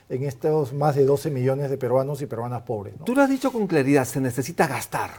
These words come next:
Speaker 1: Ujú.
Speaker 2: y gastar bien, y en el momento adecuado, en el
Speaker 1: Desde
Speaker 2: momento
Speaker 1: luego.
Speaker 2: preciso. Eh, vamos a ver precisamente lo siguiente, porque en plena complicación de la economía, cuando se estima que la inversión privada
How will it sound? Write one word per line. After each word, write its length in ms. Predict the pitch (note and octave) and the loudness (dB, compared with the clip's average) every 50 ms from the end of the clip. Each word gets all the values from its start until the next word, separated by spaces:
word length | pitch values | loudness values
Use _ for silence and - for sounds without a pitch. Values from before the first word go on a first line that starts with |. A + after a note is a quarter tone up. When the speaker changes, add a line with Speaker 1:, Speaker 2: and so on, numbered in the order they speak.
| - - - | -18 -16 -12
Speaker 1:
Ujú. 180 | C3+ A#2 A#2+ A#2+ - - | -12 -12 -12 -10 -8 -4
Speaker 2:
y 60 | C3 | -2
gastar 320 | A2+ G#2+ - - B2+ C3 | -2 -2 0 0 0 2
bien, 340 | B2 C#3 C3+ A2+ F#2+ F2 E2 D#2+ - - - _ _ _ _ - - _ _ _ | 4 4 2 2 0 -4 -10 -14 -18 -20 -20 _ _ _ _ -20 -20 _ _ _
y 160 | - D3 C3+ | 2 4 4
en 80 | C3 B2 | 4 4
el 80 | A2+ A2 | 2 2
momento 280 | A#2+ C3 C#3 - C#3+ | 2 2 2 4 4
adecuado, 360 | A#2+ A2 G#2+ G2 G#2 F2+ E2+ | 4 4 2 0 0 -2 -2
en 40 | F2 | -6
el 140 | - - - | -12 -10 -6
Speaker 1:
Desde 160 | - A2+ A2+ | -4 0 2
Speaker 2:
momento 160 | B2 B2+ C#3 | 2 6 6
Speaker 1:
luego. 120 | C#3 B2+ A2+ | 6 6 4
Speaker 2:
preciso. 340 | G#2 F#2+ G#2 F#2 - - - _ - - - - - - - - - _ _ _ _ - | 2 -2 -6 -8 -10 -12 -16 _ -20 -20 -20 -20 -20 -20 -20 -20 -20 _ _ _ _ 0
Eh, 200 | E3 D#3+ D3+ D#3 - | 2 2 2 0 -4
vamos 480 | D3+ D3 A3+ A#3+ B3+ C#4+ C#4 C4 - - - | -4 -2 0 0 0 0 -2 -4 -6 -4 -2
a 80 | D#3+ | 0
ver 240 | D#3 F3+ G#3 G3+ G3 | 0 2 0 0 -2
precisamente 600 | - - D3+ C#3+ D#3+ E3 E3 E3 E3+ F3+ F3 F3 | -4 -6 -6 -6 -4 -4 -4 -4 -4 -4 -2 -2
lo 100 | D3+ D3 | -2 -2
siguiente, 320 | B2 - C3 C#3+ D3 E3 D#3 | -2 -4 -4 -2 -2 -2 -4
porque 240 | - B2 G#2 - | -4 -6 -6 -6
en 100 | A2 G#2 | -6 -6
plena 320 | G2+ G#2+ G3+ A3 F#3+ D3+ A#2+ | 0 0 2 2 2 -2 -4
complicación 580 | - A2+ G2+ G#2 A2 - - G#2 G2+ - C#3 | -6 -6 -6 -6 -8 -8 -8 -8 -8 -8 -6
de 120 | C3 B2+ A#2 | -4 -2 -2
la 60 | A2+ | -2
economía, 540 | - A2 G2+ G#2 A2+ B2+ B2+ B2+ B2+ B2 A#2+ | -4 -6 -6 -8 -6 -6 -6 -6 -6 -6 -6
cuando 220 | A#2+ A#2 A2 G#2+ | -6 -8 -8 -8
se 120 | G2 G#2 G#2+ | -8 -10 -10
estima 300 | - - C#3 C3+ C#3 C3 | -8 -6 -6 -6 -6 -6
que 80 | C3 | -6
la 60 | A#2 | -6
inversión 480 | A2 A2 G2+ G2+ G2 - - C#3+ C3+ B2+ | -6 -6 -6 -8 -8 -6 -6 -6 -6 -6
privada 720 | B2+ - C3 B2 A#2 A2+ C#3 E3+ G#3+ B3 B3 A3 F#3+ F3+ | -4 -4 -2 0 2 2 4 4 4 2 2 0 -2 -2